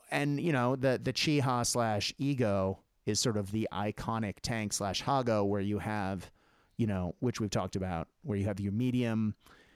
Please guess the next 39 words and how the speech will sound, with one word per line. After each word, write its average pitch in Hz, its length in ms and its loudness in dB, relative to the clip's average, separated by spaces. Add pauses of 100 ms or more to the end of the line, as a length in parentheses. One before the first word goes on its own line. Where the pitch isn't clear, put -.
(140)
light 120 400 0
howitzer, 117 540 0
sorry, 87 240 -2
your, 110 240 0
your 113 180 0
light 127 220 2
howitzer, 117 680 0 (720)
or 107 300 2
your 101 280 0
light 110 360 0
A 107 160 -2
T 120 200 -4
gun 92 380 -4 (120)
with 104 300 -2 (140)
a, 98 160 -4 (100)
a 95 40 -6
machine 110 340 -2
gun 98 160 -2
on 87 100 -2
the 87 60 -6
back 98 300 -2 (120)
plus - 240 -4
a 92 60 -6
machine 95 240 -4
gun 90 120 -4
on 80 120 -8
the 76 60 -16
front. 101 440 -2 (640)
Um, 104 840 -4 (360)
is 147 140 2
there 196 120 6
any 226 220 2 (280)
honorable 151 340 4
mentions 135 400 2
in 160 100 2
there? 151 240 2
I 139 100 -2
know 151 180 4
the, 143 300 2